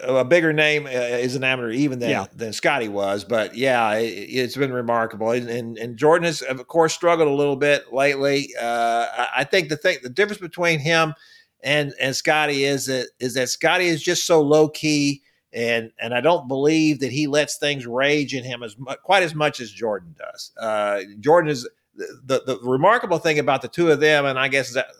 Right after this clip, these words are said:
Speaker 1: you know, less so with Zalatoris, who, who his struggle has been putting.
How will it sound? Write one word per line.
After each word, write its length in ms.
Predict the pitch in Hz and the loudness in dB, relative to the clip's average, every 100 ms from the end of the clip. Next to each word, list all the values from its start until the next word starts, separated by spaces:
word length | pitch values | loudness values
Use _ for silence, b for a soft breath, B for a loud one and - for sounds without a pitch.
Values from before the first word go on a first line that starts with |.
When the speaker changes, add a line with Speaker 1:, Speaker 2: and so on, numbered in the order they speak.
| 120 | -16
Speaker 1:
you 80 | 120 | -14
know, 120 | 104 _ _ 147 | -14 _ _ 2
less 240 | 214 - | 4 4
so 140 | 175 | 2
with 100 | 151 123 | 2 2
Zalatoris, 640 | 143 135 - 143 139 127 | 2 2 0 0 0 0
who, 160 | 135 123 - b b _ | -4 -8 -10 b b _
who 380 | 135 135 110 117 - | -4 -4 -4 -8 -2
his 240 | 156 170 | 0 0
struggle 320 | - 156 139 | 2 2 2
has 140 | 135 104 | -2 -6
been 260 | 123 117 | -8 -8
putting. 420 | - 151 127 120 | 0 0 2 -4